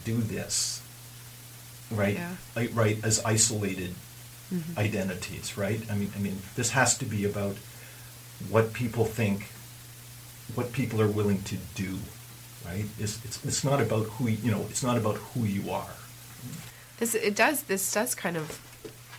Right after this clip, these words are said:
Speaker 2: go well into my next question, which, which is about current political events.
Speaker 1: Mm-hmm.
Speaker 2: Um, just having been talking about, uh, you mentioned oka earlier, and Idle No More,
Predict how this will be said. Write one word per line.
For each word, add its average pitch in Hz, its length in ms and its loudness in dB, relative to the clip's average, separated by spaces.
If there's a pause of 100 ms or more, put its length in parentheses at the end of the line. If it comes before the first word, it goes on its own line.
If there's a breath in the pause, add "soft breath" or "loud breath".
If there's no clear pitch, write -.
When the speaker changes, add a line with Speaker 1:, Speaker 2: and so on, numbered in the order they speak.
(300)
Speaker 2:
go 175 160 -2
well 170 380 2
into 175 260 -2
my 170 100 2
next 160 240 0
question, 165 460 0
which, 156 140 -2 (180)
which 185 180 2
is 214 100 6
about 226 380 10 (180)
current 170 420 2 (440)
political 151 480 -2
events. 143 400 0
Speaker 1:
Mm-hmm. - 540 -8
Speaker 2:
Um, 175 380 6 (960)
just 208 340 4 (300)
having 170 340 4
been 165 140 0
talking 160 400 0
about, 151 520 2 (160)
uh, 50 340 0 (100)
you - 120 -4
mentioned 151 420 -2
oka 151 360 0
earlier, 151 680 -2
and 156 460 -2
Idle 156 220 2
No 151 120 0
More, 147 440 0